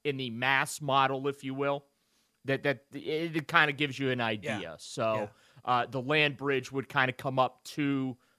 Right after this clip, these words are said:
Speaker 1: the dog pound, so to speak, and be like a, a doorstep, if you will. So, um, but yeah, I, I mean, I, I, I still say if you're gonna invest that kind of money in a building, just build something new.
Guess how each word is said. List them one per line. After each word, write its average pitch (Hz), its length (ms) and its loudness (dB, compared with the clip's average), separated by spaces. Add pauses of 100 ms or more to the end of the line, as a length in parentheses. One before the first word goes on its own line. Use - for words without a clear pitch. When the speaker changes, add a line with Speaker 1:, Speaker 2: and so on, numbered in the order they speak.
(120)
Speaker 1:
the 127 120 0
dog 120 500 2
pound, 104 380 -4
so 113 260 -4
to 101 80 -8
speak, - 380 -10
and 107 140 -6
be 120 200 -4
like 113 280 -4
a, 101 180 -4 (380)
a 135 120 4
doorstep, 120 880 -2 (100)
if 117 220 -8
you 110 120 -8
will. 87 420 -10
So, 139 520 -2 (420)
um, 127 500 0 (120)
but 208 180 -4
yeah, 220 360 2
I, 131 100 -4 (160)
I 139 80 -4
mean, 135 300 -4 (840)
I, 120 240 -2
I, 131 200 2
I 131 60 0
still 175 300 0
say 151 380 4
if 143 120 -2
you're 151 80 -6
gonna 147 160 0
invest 135 520 2 (580)
that 139 240 2
kind 135 220 2
of 120 60 -2
money 131 360 0
in 127 220 -6
a 117 40 -4
building, 123 380 0
just 127 220 -6
build 113 180 -4
something 95 320 -10
new. 76 180 -16